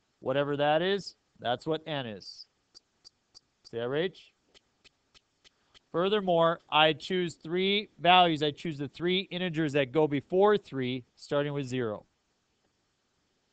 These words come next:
So I start with W sub zero, W sub one, and folks, what are we gonna do now? W sub two. I use this formula that you see here on the board.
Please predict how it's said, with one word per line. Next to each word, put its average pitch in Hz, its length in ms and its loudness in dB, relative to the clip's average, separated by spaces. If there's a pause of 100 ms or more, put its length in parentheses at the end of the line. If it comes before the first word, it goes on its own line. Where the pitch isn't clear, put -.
(960)
So 170 120 4
I 165 120 8
start 170 260 6
with 151 140 2
W 160 260 6
sub 160 240 -4
zero, 185 460 4 (500)
W 156 260 6
sub 143 280 -2
one, 175 420 4 (480)
and 131 160 -6
folks, 202 400 2
what 151 140 -2
are 160 40 2
we 156 120 0
gonna 147 160 -2
do 143 160 -4
now? 185 400 0 (2000)
W 147 280 0
sub 175 280 -8
two. 165 320 -2 (3250)
I 160 80 4
use 170 320 0
this 190 220 0
formula 190 420 -2
that 160 160 -2
you 156 80 -8
see 175 260 -6
here 170 200 0
on 165 120 2
the 165 60 -8
board. 143 320 0